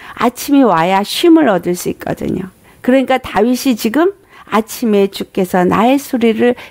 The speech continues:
들으시리나"라는 얘기는 "아침이 오면 내가 구원을 받을 것이다." 이 말이에요. 지금 밤에는 내가 지금 고통 가운데 있으나 아침이 되면 내가 하나님의 구원을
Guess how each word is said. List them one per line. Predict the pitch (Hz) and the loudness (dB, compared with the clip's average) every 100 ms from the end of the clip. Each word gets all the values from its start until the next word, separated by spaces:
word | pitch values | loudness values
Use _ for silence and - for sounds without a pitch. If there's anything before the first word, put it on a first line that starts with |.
| _ | _
들으시리나"라는 | 196 208 214 - 208 196 175 170 170 233 233 226 | -2 0 0 -2 0 2 2 0 -2 0 0 2
얘기는 | 185 190 240 214 - - | 0 2 2 0 -4 -14
"아침이 | - 240 - - 311 285 | -4 -4 -4 2 4 6
오면 | 233 214 208 | 4 2 2
내가 | 160 160 214 | 0 0 -2
구원을 | 233 - 294 311 302 | -2 0 2 4 4
받을 | 240 208 220 | 2 0 -2
것이다." | 220 226 - 233 214 | -2 -4 -2 0 0
이 | |
말이에요. | 185 165 160 - 196 _ - - - | 0 0 -2 -4 -6 _ -20 -18 -6
지금 | - 226 294 277 | 0 4 4 2
밤에는 | - 190 240 233 269 381 - _ _ _ | 0 2 2 2 4 2 -2 _ _ _
내가 | 214 233 247 | 0 2 0
지금 | 240 247 294 311 | -2 -6 -2 0
고통 | 254 254 349 330 | 0 2 2 2
가운데 | 285 208 196 190 | 2 0 0 0
있으나 | 196 - 196 - - | -2 -2 -2 -2 -10
아침이 | - 254 - - 330 311 302 | -4 -2 -2 0 4 4 4
되면 | 254 220 247 220 | 2 2 2 2
내가 | 185 226 320 359 - _ _ _ _ - | 0 2 0 -2 -16 _ _ _ _ -2
하나님의 | 294 320 254 214 214 | 2 2 2 2 0
구원을 | 214 - 185 202 | 0 0 0 2